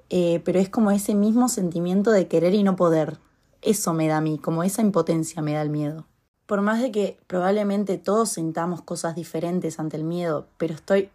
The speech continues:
muy segura de que en sí son similares,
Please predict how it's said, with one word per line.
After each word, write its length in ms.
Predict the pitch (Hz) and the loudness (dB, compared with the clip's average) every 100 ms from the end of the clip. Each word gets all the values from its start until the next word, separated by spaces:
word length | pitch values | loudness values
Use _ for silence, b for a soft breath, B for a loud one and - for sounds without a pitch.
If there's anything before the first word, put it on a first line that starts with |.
| - | -8
muy 260 | 190 202 | -2 -2
segura 640 | 214 - 175 185 190 165 - | -2 -2 -2 0 2 0 -2
de 240 | 156 165 | -8 -8
que 260 | - 156 - | -6 -6 -8
en 220 | - 165 160 | -8 -6 -4
sí 240 | - 202 | -4 -4
son 220 | 196 190 | -2 -4
similares, 960 | 165 160 156 151 170 165 156 165 202 | -4 -6 -4 -2 0 2 2 0 -4